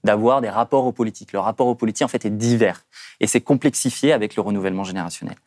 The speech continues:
Les nouvelles générations, comme je disais, elles ont une conception de la politique qui explose la démocratie représentative classique. Et donc, ça ne veut pas dire qu'elle est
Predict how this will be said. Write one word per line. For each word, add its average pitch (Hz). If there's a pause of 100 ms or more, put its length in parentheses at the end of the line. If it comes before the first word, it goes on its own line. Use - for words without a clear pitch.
(280)
Les 95
nouvelles 117
générations, 123
comme 104
je 95
disais, 101
elles 110
ont 101
une 92
conception 110
de 104
la 101
politique 101 (280)
qui -
explose 143
la 101
démocratie 104
représentative 101
classique. - (380)
Et 90
donc, 147
ça -
ne 98
veut 95
pas 117
dire 139
qu'elle 95
est 92